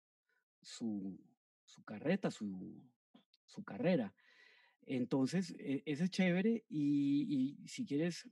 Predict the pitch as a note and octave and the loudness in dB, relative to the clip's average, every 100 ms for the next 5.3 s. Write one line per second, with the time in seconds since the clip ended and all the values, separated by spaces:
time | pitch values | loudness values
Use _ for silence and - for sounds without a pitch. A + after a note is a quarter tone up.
0 | _ C#3+ C3 A#2+ A2 - A#2 A#2+ A2 E3+ | _ -2 0 0 -2 -2 0 0 2 2
1 | E3 C#3 C3 C3 C#3+ D#3+ - _ _ _ | 6 6 6 4 4 0 -8 _ _ _
2 | _ _ _ _ - B2 A#2 A#2+ A#2 A2+ | _ _ _ _ -6 -2 0 0 0 -2
3 | - _ _ _ _ _ _ _ - E3+ | -4 _ _ _ _ _ _ _ -4 0
4 | F3 F#3 D#3+ C3+ D#3+ D#3+ E3 E3 C#3 D3+ | 0 2 0 0 -2 -2 0 2 2 2
5 | B2+ - | 0 -2